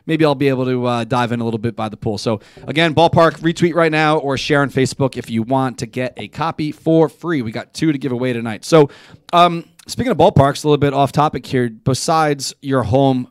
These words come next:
parks, let's say Citi Field, Shea Stadium, uh,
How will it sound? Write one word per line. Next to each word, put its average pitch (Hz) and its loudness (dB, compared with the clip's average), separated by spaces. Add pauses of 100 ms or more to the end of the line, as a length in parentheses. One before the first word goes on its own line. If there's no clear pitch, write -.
parks, - -8
let's 117 -12
say 107 -6
Citi 107 -6
Field, 104 -8
Shea 104 -8
Stadium, 98 -10 (320)
uh, 98 -4